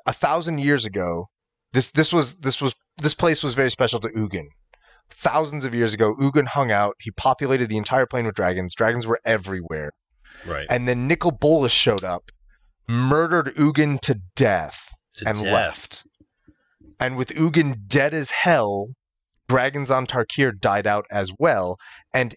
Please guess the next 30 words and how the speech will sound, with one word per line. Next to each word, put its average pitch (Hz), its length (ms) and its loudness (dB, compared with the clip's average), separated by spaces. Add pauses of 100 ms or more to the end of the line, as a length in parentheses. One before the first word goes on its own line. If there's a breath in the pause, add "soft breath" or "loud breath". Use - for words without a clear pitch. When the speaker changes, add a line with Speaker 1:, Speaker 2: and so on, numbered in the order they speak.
Speaker 1:
in 175 220 0
their 170 260 4
absence, 165 560 -2
we 120 80 -4
got 131 200 2
this - 200 -4
thriving 139 680 -2
culture 135 500 0
and 113 180 -2
community 113 500 0
of 104 220 -2
the - 80 -6
Khans, 82 580 -2 (380 loud breath)
which 139 220 2
was 139 180 2 (160)
a 135 60 0
really, 180 600 0
really 165 380 2
cool 160 320 4
representation. 123 720 0
I 98 80 0
loved 135 300 2
seeing 123 420 -2 (100)
all 113 200 4
the, 113 140 0
like, 98 260 -2
the, 92 260 2 (540 soft breath)
the 104 360 4
northern, 139 1040 0 (180)
like, 113 240 0